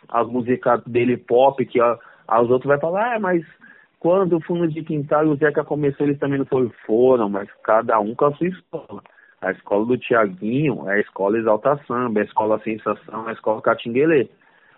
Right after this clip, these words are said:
O Fundo de Quintal tinha como escola de samba Martinho da Vila, Candeia, Silas de Oliveira, e aí os outros caras que vieram depois no Cacique de Ramos tinham o Fundo de Quintal como escola. Então é bem diferente.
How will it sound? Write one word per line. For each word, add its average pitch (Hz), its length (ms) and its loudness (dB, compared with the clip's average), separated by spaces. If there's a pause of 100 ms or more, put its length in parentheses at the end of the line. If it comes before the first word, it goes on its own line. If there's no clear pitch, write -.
(100)
O 110 100 -4
Fundo 139 400 -4
de 143 140 -4
Quintal 135 560 -4
tinha 117 260 -6
como 120 280 -6
escola 117 440 -2
de 113 160 -10
samba 117 240 -2
Martinho 127 480 -2
da 127 140 2
Vila, 110 480 0
Candeia, 110 960 2 (240)
Silas 123 240 2
de 113 80 -2
Oliveira, 120 840 0 (520)
e 107 120 -2
aí 101 200 4
os 117 140 -4
outros 117 240 -8
caras 120 360 0
que 123 120 -4
vieram 113 360 0
depois 113 420 0
no 117 100 -6
Cacique 110 320 -10
de 110 120 -6
Ramos 143 320 -4
tinham 131 240 -2
o 127 40 -6
Fundo 135 280 -2
de 143 100 -6
Quintal 160 320 -4
como 175 180 -4
escola. 165 420 -2 (560)
Então 110 200 -2
é 117 60 2
bem 113 260 0
diferente. 151 640 -2